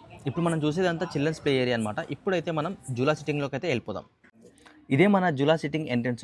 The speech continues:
ఇప్పుడైతే మనం అయితే లోపలికి అయితే వెళ్ళిపోదాం. అసలు ఎక్కడ చూసినా చూసినండి, అసలు క్రౌడ్ అయితే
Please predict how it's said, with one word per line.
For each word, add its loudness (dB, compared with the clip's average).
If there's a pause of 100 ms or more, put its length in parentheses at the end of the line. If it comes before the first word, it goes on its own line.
ఇప్పుడైతే 2
మనం 2
అయితే 0
లోపలికి 2
అయితే 2
వెళ్ళిపోదాం. 2 (1700)
అసలు -2
ఎక్కడ 0 (100)
చూసినా -2
చూసినండి, 0
అసలు -4 (120)
క్రౌడ్ 4
అయితే -2